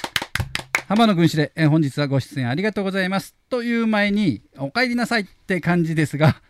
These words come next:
えー、まずはリスナーの皆様へ自己紹介よろしくお願いします。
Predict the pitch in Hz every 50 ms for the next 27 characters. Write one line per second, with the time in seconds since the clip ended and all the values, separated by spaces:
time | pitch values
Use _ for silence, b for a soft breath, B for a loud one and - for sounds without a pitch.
0 | _ - 190 180 175 156 151 143 143 143 170 170 156 156 139 131 147 156 - 180
1 | 170 156 143 143 139 139 143 139 - - 117 113 123 175 202 - 185 135 143 -
2 | 165 - - 156 - - 135 139 165 190 220 - - - 214 202 202 196 196 -
3 | - 190 180 180 180 165 - - - - _